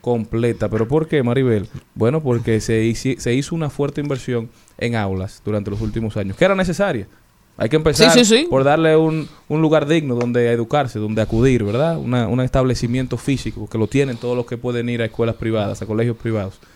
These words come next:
Speaker 1: Pero eso no es todo. Lamentablemente tenemos que seguir.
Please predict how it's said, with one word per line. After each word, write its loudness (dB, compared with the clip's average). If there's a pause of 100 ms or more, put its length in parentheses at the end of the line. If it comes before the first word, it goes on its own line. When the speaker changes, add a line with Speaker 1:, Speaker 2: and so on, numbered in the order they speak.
(540)
Speaker 1:
Pero 2 (460)
eso -2
no -4
es -8
todo. -8 (340)
Lamentablemente -4
tenemos -2
que -4
seguir. -4